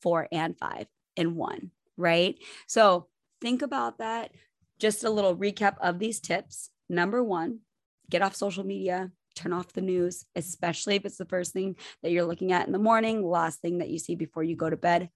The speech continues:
Maybe you need a social media detox. I will link that in the show notes below. But if you just scroll down in these episodes, you can find it. Number two, do your makeup,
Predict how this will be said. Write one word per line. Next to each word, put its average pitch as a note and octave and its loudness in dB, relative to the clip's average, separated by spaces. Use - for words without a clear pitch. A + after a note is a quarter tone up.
Maybe E3 4
you F3 -2
need F3 0
a D#3+ -4
social E3 -8
media E3+ 0
detox. F3 0
I E3 -2
will D#3 -2
link D#3+ 0
that E3+ 0
in G3 6
the F#3 0
show E3+ 0
notes E3 -2
below. E3 0
But D#3+ 0
if D3 -8
you E3+ -4
just E3 -2
scroll F3 0
down D#3+ -2
in F#4+ 4
these E3+ 6
episodes, E3 0
you E3 -4
can D#3+ -2
find E3+ 0
it. F3+ 2
Number C#4 6
two, D#4 0
do G3+ 0
your B3+ 0
makeup, A#3 0